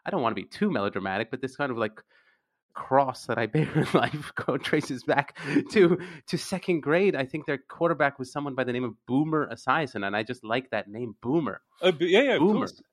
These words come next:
Speaker 2: Yeah. <laughs> Yeah, excellent.
Speaker 1: I just
Speaker 2: Oh
Speaker 1: was
Speaker 2: my
Speaker 1: like,
Speaker 2: God. That's
Speaker 1: and a
Speaker 2: what,
Speaker 1: seven-year-old
Speaker 2: right.
Speaker 1: on Long
Speaker 2: Yeah.
Speaker 1: Island, his
Speaker 2: That
Speaker 1: name was
Speaker 2: is on
Speaker 1: Boomer, and then I went to the local Staples,
Speaker 2: Yeah.
Speaker 1: uh, you know, uh,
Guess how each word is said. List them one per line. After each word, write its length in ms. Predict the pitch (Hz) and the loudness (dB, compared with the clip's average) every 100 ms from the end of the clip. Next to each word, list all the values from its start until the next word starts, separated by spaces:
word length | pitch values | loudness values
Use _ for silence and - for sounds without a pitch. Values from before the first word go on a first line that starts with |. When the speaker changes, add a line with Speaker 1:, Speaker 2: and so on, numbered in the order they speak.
| _ | _
Speaker 2:
Yeah. 200 | 190 277 | -6 -6
<laughs> 60 | - 762 807 - 330 | -8 8 8 8 4
Yeah, 140 | - 277 | 6 4
excellent. 320 | 220 - 165 | 2 -4 2
Speaker 1:
I 40 | 160 | 4
just 100 | 175 | 6
Speaker 2:
Oh 80 | |
Speaker 1:
was 80 | 175 | 4
Speaker 2:
my 60 | 180 | 2
Speaker 1:
like, 100 | 165 | 0
Speaker 2:
God. 220 | 156 143 - - | 0 -2 -4 -8
That's 320 | 180 180 196 | 8 8 8
Speaker 1:
and 80 | 160 | 4
a 40 | |
Speaker 2:
what, 100 | 165 | 4
Speaker 1:
seven-year-old 720 | 139 196 - 170 151 135 131 139 | 6 6 6 6 8 8 6 4
Speaker 2:
right. 60 | |
Speaker 1:
on 60 | 143 | 4
Long 120 | 147 | 8
Speaker 2:
Yeah. 100 | 165 | 10
Speaker 1:
Island, 300 | 226 180 143 | 10 10 6
his 80 | 160 | 6
Speaker 2:
That 80 | 190 | 6
Speaker 1:
name 100 | 180 | 6
was 100 | 131 | 4
Speaker 2:
is 80 | |
on 80 | 202 | 6
Speaker 1:
Boomer, 300 | 233 202 131 139 | 8 8 8 6
and 140 | 143 | 4
then 80 | 160 | 2
I 80 | 156 | 4
went 220 | 165 170 | 0 -2
to 100 | 151 | -4
the 100 | 139 | 0
local 280 | 151 156 127 | 0 0 -4
Staples, 960 | - - - 202 214 110 101 110 - | -6 -8 -4 -4 -2 -4 -4 -6 -12
Speaker 2:
Yeah. 120 | 117 127 - | -12 -12 -8
Speaker 1:
uh, 40 | |
you 160 | 143 127 | -4 -2
know, 220 | 104 107 | 0 -2
uh, 360 | - 113 104 | -2 -4 -4